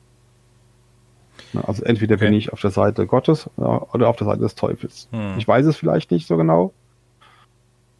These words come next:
Speaker 1: aber ich wäre nur eine, eine Spielfigur in, in diesem großen Schachspiel.
Speaker 2: Hm.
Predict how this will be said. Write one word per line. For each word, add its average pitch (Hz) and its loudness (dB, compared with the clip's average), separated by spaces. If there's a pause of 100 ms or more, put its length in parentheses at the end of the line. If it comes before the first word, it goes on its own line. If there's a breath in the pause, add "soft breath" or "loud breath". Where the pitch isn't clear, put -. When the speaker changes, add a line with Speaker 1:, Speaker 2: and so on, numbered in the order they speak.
(140)
Speaker 1:
aber 117 6
ich 110 -6
wäre 120 4
nur 127 4
eine, 107 0
eine 107 -2
Spielfigur 113 2
in, - -4
in 107 0
diesem 104 -2
großen 104 -4
Schachspiel. - -2 (200)
Speaker 2:
Hm. 104 -8